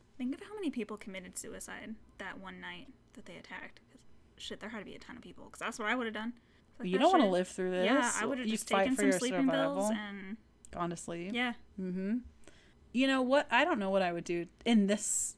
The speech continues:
Speaker 2: situation specifically because you, it's not like Bird Box where you don't know what it is. And it's not, I don't know, 'cause, like, what they did, we'll get into it in a minute, was probably if I was gonna try to fight is exactly what I would do.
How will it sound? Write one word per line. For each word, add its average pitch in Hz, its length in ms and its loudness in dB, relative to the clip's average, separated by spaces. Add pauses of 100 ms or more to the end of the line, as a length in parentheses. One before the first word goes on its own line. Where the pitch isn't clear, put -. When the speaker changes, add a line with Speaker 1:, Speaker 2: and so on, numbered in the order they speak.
(100)
Speaker 2:
situation 170 680 -4
specifically 156 880 -8 (120)
because 180 440 -2
you, 185 320 -2 (460)
it's 202 220 0
not 247 200 6
like 262 200 2
Bird 175 180 0
Box 170 280 0
where 180 100 -2
you 175 160 -2
don't 240 260 2
know 190 100 -2
what 170 160 0
it 160 120 -6
is. 151 520 -8 (320)
And 202 220 2
it's - 160 -6
not, 214 460 0
I 214 120 6
don't 269 120 4
know, 240 260 4
'cause, 208 240 -2
like, 214 220 4 (460)
what 247 260 2
they 208 100 2
did, 226 220 2
we'll 196 100 0
get 190 100 0
into 208 260 0
it 180 160 -2
in 190 100 -2
a 175 40 -2
minute, 196 360 0
was 180 400 -4 (360)
probably 226 460 0
if 196 160 -2
I 214 120 6
was 214 160 0
gonna 190 180 -2
try 196 200 0
to 180 80 -2
fight 196 360 2
is 175 160 -6
exactly 180 420 -4
what 170 100 -4
I 170 120 -4
would 170 140 -10
do. 175 200 -8